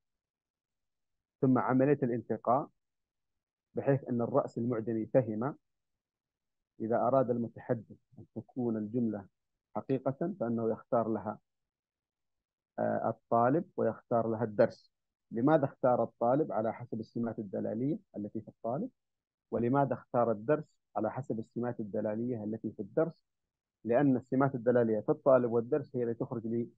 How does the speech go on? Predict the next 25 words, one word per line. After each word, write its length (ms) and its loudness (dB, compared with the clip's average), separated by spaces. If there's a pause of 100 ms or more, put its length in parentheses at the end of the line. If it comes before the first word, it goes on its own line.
(300)
المعنى، 360 -2
هل 180 -2
هو 80 -2
حقيقي 520 -4
أو 140 0
مجازي، 440 0
ثم 200 -2
تقوم 400 -2
عملية 360 -2 (140)
الثالثة 320 -2
وهي 120 -4
عملية 360 -6 (380)
الدمج 360 -4 (840)
أو 140 4
الضم 360 2 (260)
بين 260 -2
مكونات 600 -6 (140)
التركيب. 440 -6 (3250)
هذه 200 6
هي 140 6
ال-، 200 -2
ال-، 280 -2
العمليات 720 -2
التي 260 -4
حدثت 440 -6